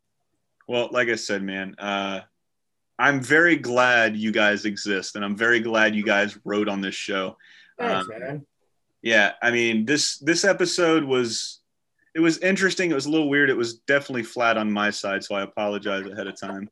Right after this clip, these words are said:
Speaker 1: Um, it's, it's
Speaker 2: No
Speaker 1: been
Speaker 2: worries. We had visuals. We, we backed you up, man.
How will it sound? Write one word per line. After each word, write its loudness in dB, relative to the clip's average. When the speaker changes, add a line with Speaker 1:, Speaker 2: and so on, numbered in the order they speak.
Speaker 1:
Um, -2
it's, -2
it's -2
Speaker 2:
No 4
Speaker 1:
been 4
Speaker 2:
worries. 6
We 0
had 2
visuals. 4
We, -2
we 0
backed 0
you 4
up, 6
man. -2